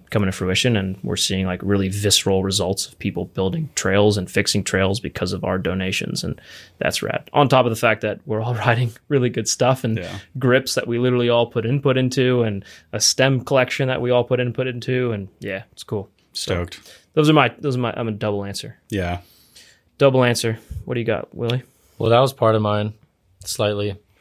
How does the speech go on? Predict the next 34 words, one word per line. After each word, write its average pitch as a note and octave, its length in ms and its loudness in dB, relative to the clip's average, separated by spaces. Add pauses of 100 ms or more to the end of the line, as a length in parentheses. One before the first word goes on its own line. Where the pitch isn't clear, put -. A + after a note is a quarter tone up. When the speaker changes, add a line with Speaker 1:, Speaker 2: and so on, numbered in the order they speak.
(480)
Speaker 3:
Um, F#2+ 560 -2 (380)
yeah, E3 100 6
it D3 40 8
was B2 100 4
just C3 160 0
cool A2+ 240 6
to, A2 40 4
like, G2+ 240 2 (220)
you G2 80 -6
know, F#2+ 220 -4 (200)
see A2+ 260 -2
that G2+ 260 2
we F#2+ 80 -2
hit G2 160 -6
five F#2 260 -2 (220)
thousand G#2+ 340 2
on G2+ 140 0
that. D3+ 260 4
And, A2 100 -4
like, G2+ 160 -2
in A#2+ 140 0
total, A2+ 300 4
I - 40 6
think A#2 140 -4
we're G#2+ 80 -2
about G2 160 0
at F#2 100 -6
ten G#2+ 220 -4
thousand G2 480 0
dollars C3+ 380 2
in C#3 80 0
donations. D3+ 680 -2 (160)
Speaker 2:
Nice. F2 500 -4
Speaker 3:
Um, F2+ 560 0